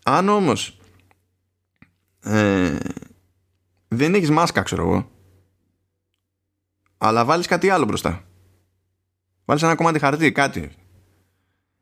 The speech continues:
φαίνεται να καταλαβαίνει ότι δεν είναι μάσκα και δεν σε αφήνει να το ξεκλειδώσεις με το, με το Apple Watch.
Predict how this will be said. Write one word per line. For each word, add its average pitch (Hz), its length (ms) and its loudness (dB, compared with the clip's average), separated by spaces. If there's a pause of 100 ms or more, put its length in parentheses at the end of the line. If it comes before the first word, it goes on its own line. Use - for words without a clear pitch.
(100)
φαίνεται 185 380 0
να 190 100 2
καταλαβαίνει 165 600 2
ότι 135 140 2
δεν 117 160 2
είναι 107 120 4
μάσκα 104 460 0 (240)
και 143 140 2
δεν 190 100 0
σε - 80 0
αφήνει 160 200 2
να 117 60 2
το 110 60 -2
ξεκλειδώσεις 98 500 -2
με 92 100 0
το, 92 140 0 (760)
με 101 80 2
το 101 180 2
Apple 101 120 -2
Watch. - 180 -4